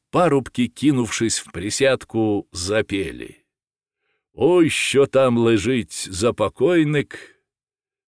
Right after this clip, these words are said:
то не князь, то не пан, не полковник, то старой бабы мухи-полюбовник». На этом отчёт директории перед народом закончился.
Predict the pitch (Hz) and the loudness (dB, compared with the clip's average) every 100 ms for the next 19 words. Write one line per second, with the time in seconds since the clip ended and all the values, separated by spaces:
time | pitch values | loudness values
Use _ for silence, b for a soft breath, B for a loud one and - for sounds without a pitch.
0 | - 120 123 110 - 104 123 190 170 135 | -2 0 2 0 -2 -2 2 2 2 -2
1 | - - - - 110 107 95 120 175 165 | -6 -12 -14 -4 -2 0 0 0 2 0
2 | 143 107 - _ - 98 127 - 110 95 | -2 -6 -10 _ -10 0 0 2 0 0
3 | - 170 185 151 156 151 131 _ - _ | 2 4 4 2 0 0 -4 _ -20 _
4 | _ _ _ _ - 127 127 - 135 151 | _ _ _ _ -2 0 2 0 2 4
5 | 160 147 143 101 156 151 120 131 117 85 | 6 6 4 4 4 2 2 2 0 -2
6 | _ 98 110 123 131 110 110 107 101 104 | _ -4 0 4 2 0 -2 -2 2 2
7 | 101 82 87 57 57 55 _ _ _ _ | 2 0 -6 -10 -18 -20 _ _ _ _
8 | _ _ _ _ _ - 92 139 196 185 | _ _ _ _ _ -8 -2 2 2 2
9 | 160 151 - - 147 107 98 107 - 135 | 2 0 0 0 0 0 -2 -2 -2 0
10 | 143 123 110 110 101 90 98 104 123 110 | 2 0 -2 0 0 0 0 0 0 -2
11 | 104 95 - - 92 92 - 80 80 - | -2 -6 -10 -12 -8 -8 -8 -10 -10 -10
12 | 82 - 80 | -10 -10 -14